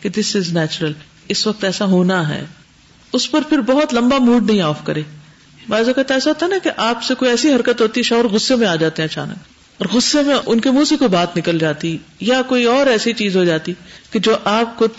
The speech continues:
دکھ دے جاتی ہے، تو پھر آپ جوابی اس وقت کاروائی کرنے کی بجائے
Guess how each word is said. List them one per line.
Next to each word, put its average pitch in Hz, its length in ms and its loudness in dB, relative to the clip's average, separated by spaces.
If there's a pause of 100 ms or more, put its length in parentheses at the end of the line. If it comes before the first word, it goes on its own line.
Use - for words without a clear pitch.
دکھ 247 220 0
دے 180 160 4
جاتی 160 400 -4
ہے، 160 80 -14 (120)
تو 190 80 -4
پھر 240 140 0 (140)
آپ 220 300 0
جوابی 196 540 0
اس 254 200 0
وقت 247 220 -4
کاروائی 202 360 2
کرنے 214 280 0
کی 214 120 -2
بجائے 190 340 0